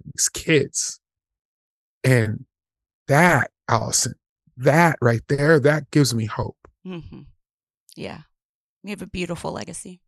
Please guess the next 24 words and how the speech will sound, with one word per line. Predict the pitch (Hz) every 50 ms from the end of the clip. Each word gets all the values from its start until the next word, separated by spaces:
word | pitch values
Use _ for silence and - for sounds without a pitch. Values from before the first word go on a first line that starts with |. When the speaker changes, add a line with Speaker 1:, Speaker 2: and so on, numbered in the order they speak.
| _ _ _ _ _ _ _ _ _ _ _ _ _ _ _ _ _ - - - - -
Speaker 2:
And | - 240 247
I | 226 233
agree | 233 196 202 220 214
with | 220 214 -
you. | 208 185
The | 185 185
kids | - 214 196 190
are | 185 175
all | 165 151 151
right. | 160 160 156 143 - - _
<laughs> | -
I | 175 156 - - 262 226 208 202
think | - 208 196 -
they're | 190 - -
doing | 180 170 160 165
great. | 160 - 175 175 175 180 - -
<laughs> | - 254 226 - 226 262 262 196 254 240 262 277 240 202 214 233 - - - - - - - - 302 -
Okay, | 254 285 285
where | 254 262 262 262
do | 254
we | 262 269
follow? | 262 247 214 196 196 196 196 - - - _ _ _ _ _ _ _ _ _ _ _ _ _ _ _ _ _ _ _ _ _ _ _ _ _ -
Speaker 1:
Oh, | 143 151 156 156 151 147 - -
um, | 143 147 139 139 135 131 127 127